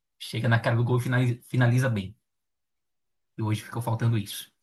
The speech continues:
É, o Bahia teve mais chances também com o Biel, a primeira no passe,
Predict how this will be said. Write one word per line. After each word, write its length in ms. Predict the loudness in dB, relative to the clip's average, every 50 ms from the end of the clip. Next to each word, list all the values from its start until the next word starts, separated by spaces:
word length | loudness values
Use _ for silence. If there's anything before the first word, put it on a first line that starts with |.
| _ _ _ _ -20 _ _ _ _ _ _ _ _ _ _ _ _ _ _ _
É, 680 | _ 4 6 6 8 8 8 8 6 6 4 2 2 0
o 60 | 2
Bahia 200 | 4 4 4 4
teve 280 | 2 0 -2 -4 -8 -14 _
mais 300 | -4 0 2 4 4 4
chances 360 | 2 2 0 0 0 -2 -2 -2
também 400 | -2 0 0 0 -2 -4 -6 -10 _ _ _ _ _ _ _ _ _ _ _ _
com 140 | _ 0 0
o 40 | 2
Biel, 380 | 4 2 2 2 2 2 2
a 60 | 2
primeira 300 | 0 -2 -4 -2 -2 -2
no 100 | -2 -2
passe, 360 | -2 -2 -4 -4 -4 -8 -12